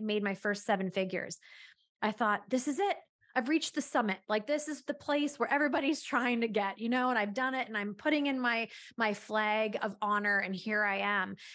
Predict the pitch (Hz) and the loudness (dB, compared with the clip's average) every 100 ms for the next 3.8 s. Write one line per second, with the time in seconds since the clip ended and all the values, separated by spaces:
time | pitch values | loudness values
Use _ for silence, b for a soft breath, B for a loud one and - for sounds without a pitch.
0 | B 233 240 226 247 254 247 233 220 214 | B 2 4 2 2 2 2 0 -2 -2
1 | 202 208 - 202 - 226 214 202 202 185 | 0 -2 0 0 2 0 0 0 0 -2
2 | 190 190 - - 202 208 233 220 233 - | -2 -6 -8 0 2 4 4 4 2 2
3 | 254 220 202 202 202 233 226 202 | 0 2 2 2 2 0 2 0